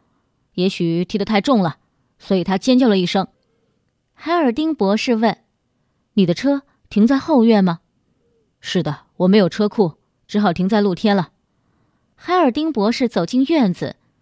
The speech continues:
来到那辆车子旁，仔细打量了一下。突然，他低声咕哝了一句：“在这儿呢，这只猫。”原来，那只大灰猫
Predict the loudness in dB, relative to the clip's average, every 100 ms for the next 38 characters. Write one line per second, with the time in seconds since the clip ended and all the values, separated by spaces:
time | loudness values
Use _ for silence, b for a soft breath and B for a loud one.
0 | _ _ _ -2 2 2 2 2 4 2
1 | 0 -2 -4 -2 -4 -6 -6 -6 -8 _
2 | _ -2 0 0 -2 0 2 2 2 0
3 | -2 -2 -4 _ _ _ _ _ _ _
4 | -4 0 0 -4 _ _ _ _ _ -10
5 | -4 -2 -2 -4 -4 -4 0 2 0 -2
6 | -6 -8 _ _ _ _ _ _ _ -6
7 | -4 -2 0 0 0 -8 _ _ _ _
8 | -8 -6 -6 -6 -8 _ _ _ _ _
9 | _ _ 0 2 2 0 -4 _ _ _
10 | -6 -4 -2 -4 -2 -2 -2 -2 -4